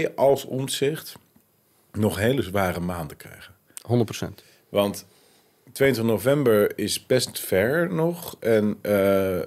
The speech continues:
Speaker 1: ja, je ziet het, je ziet het aan Ja eenentwintig. Het is niet zo makkelijk om een nieuwe partij op te richten en stand te houden. En heel veel mensen die komen daar dan nu op af, omdat ze denken,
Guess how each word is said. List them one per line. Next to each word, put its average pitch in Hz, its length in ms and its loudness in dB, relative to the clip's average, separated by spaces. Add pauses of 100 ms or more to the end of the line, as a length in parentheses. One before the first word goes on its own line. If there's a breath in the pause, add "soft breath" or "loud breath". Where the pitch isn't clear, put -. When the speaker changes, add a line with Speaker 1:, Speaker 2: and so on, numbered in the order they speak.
(1160)
Speaker 1:
ja, 104 160 -4
je 101 140 0
ziet 160 200 -2
het, 127 120 -10
je 117 140 -2
ziet 160 180 -2
het 175 120 -6
aan 120 120 4
Ja 120 180 4
eenentwintig. 101 600 2
Het - 160 -8
is - 180 -2
niet 135 260 -2
zo 110 240 4
makkelijk 117 540 0
om 87 120 -6
een 90 80 -2
nieuwe 92 180 0
partij 87 460 0
op - 200 -10
te - 100 -10
richten 87 500 -8
en 87 220 -6 (560 loud breath)
stand 98 400 -4
te 107 60 -6
houden. 87 440 -2
En 90 100 -6
heel 123 160 0
veel 120 100 -4
mensen 110 300 -2
die 95 180 -6
komen 123 280 4
daar 95 120 4
dan 90 160 -2
nu 90 100 -4
op - 160 -8
af, - 340 -2
omdat 87 260 -8
ze 82 160 -8
denken, 90 600 -2